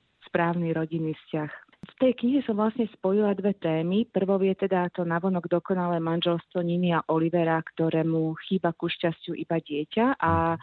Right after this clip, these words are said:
tou druhou líniou je Ninin večný zápas o vzájomné sa zblíženie s matkou. Román, e, začína tak na prvý pohľad trošku konvenčne, ale udalosti naberajú rýchly spád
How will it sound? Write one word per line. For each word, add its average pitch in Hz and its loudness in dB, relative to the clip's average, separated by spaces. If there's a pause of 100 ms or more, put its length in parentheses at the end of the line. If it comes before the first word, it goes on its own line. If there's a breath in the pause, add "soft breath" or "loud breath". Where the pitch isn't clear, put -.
(400 loud breath)
tou 185 0
druhou 220 2
líniou 185 0
je 180 0
Ninin 180 0
večný 165 -2
zápas 156 -2
o 147 -2
vzájomné 160 -2
sa 156 -4
zblíženie 160 -6
s 156 -12
matkou. 151 -2 (400 loud breath)
Román, 240 4
e, - -10 (320)
začína 202 -2 (100)
tak - -10
na 190 -2
prvý 196 0
pohľad 185 0
trošku 180 -4
konvenčne, 190 0
ale 175 2
udalosti 180 0
naberajú 175 0
rýchly 175 -4
spád 165 0